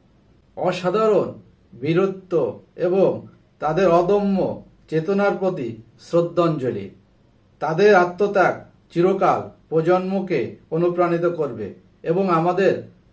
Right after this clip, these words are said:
জাতির ইতিহাসে গভীরভাবে গেঁথে থাকবে।" দর্শক, বাঙালি জাতি সুদীর্ঘ নয় মাস রক্তক্ষয়ী সংঘর্ষের মাধ্যমে মুক্তিযুদ্ধ করে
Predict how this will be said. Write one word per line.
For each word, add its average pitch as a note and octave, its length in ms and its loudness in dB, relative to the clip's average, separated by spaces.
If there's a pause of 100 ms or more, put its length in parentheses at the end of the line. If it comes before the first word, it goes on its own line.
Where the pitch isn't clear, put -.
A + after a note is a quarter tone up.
(220)
জাতির E3+ 560 -2 (140)
ইতিহাসে E3 680 -2 (240)
গভীরভাবে E3 680 0 (360)
গেঁথে C3 240 -6
থাকবে।" G#2 440 -10 (800)
দর্শক, G3 680 0
বাঙালি F3 480 4
জাতি F#3 720 0 (640)
সুদীর্ঘ F#3 540 -2
নয় F3 480 2
মাস F3 400 4 (640)
রক্তক্ষয়ী F#3 680 0
সংঘর্ষের F#3 640 -2
মাধ্যমে F3 640 -2 (880)
মুক্তিযুদ্ধ G3 760 -2
করে F3+ 460 0